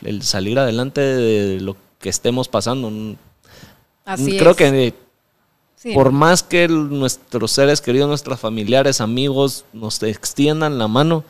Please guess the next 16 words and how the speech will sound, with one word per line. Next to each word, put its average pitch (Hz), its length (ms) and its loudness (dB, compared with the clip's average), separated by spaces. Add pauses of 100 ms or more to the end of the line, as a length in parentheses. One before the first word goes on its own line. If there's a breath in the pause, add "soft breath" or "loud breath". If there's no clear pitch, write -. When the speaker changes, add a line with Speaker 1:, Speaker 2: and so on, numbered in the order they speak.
(600 soft breath)
Speaker 1:
si 131 300 0
nosotros 131 480 0
Speaker 2:
Si - 20 0
tú 120 60 -2
Speaker 1:
no 127 80 2
Speaker 2:
no 143 60 6
Speaker 1:
la 151 80 6
Speaker 2:
quieres. - 160 2
Speaker 1:
queremos, 147 640 0
eh, 104 400 0 (240)
recibir 117 560 4
o 147 60 2
no 139 180 -2
queremos 156 280 0
la 143 80 0
ayuda, 165 360 0